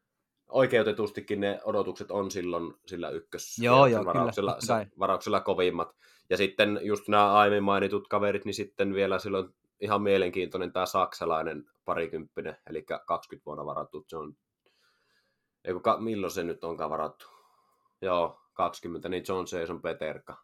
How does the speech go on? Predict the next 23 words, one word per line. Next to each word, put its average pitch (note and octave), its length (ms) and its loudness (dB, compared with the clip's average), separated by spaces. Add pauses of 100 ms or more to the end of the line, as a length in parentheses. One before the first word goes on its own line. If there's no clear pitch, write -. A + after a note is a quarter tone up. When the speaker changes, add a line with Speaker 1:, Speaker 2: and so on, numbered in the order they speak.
(140)
Speaker 1:
tää D2+ 120 -8
saksalainen. D2+ 600 -8 (320)
Speaker 2:
Joo. A#2 280 2 (300)
Speaker 1:
Se - 340 -4
oli G#2 300 0 (180)
junnukisoissa F#2 840 -2
aikana D#2 420 -4
ihan D#2+ 280 -6 (200)
hauskaa F2+ 440 0
seurattavaa. D#2+ 640 -8 (2000)
Speaker 2:
Kyllä, B2+ 340 4 (200)
se C3+ 180 -2
on, A#2+ 180 0
se - 180 -6
on B2+ 80 0
ihan B2 220 -2
totta. B2+ 360 -2 (180)
Tota, D3 180 2
mä G3 240 4
ehkä, G#3 280 2 (840)
ehkä F3+ 220 -6
vielä F#3 200 6
jotenkin F3+ 500 2